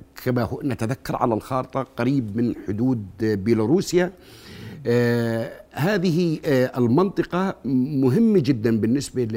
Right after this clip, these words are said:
لروسيا، بحيث تتمكن من تطويق، آه، منطقة كييف ال-، العاصمة.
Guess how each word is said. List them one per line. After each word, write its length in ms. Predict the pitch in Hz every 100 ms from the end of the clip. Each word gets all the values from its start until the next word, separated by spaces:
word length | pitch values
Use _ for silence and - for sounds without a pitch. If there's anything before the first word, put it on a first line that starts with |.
| 107 104 -
لروسيا، 560 | 120 170 175 170 175 - - - -
بحيث 400 | 107 107 180 214 -
تتمكن 640 | 156 - 139 165 - 156 135
من 180 | 143
تطويق، 500 | 139 123 135 208 226 - - -
آه، 340 | 123 123 117 104 98
منطقة 500 | 117 156 - - 117 -
كييف 380 | 117 127 165 170 - 127
ال-، 260 | 101 101
العاصمة. 720 | - 110 80 139 165 151 180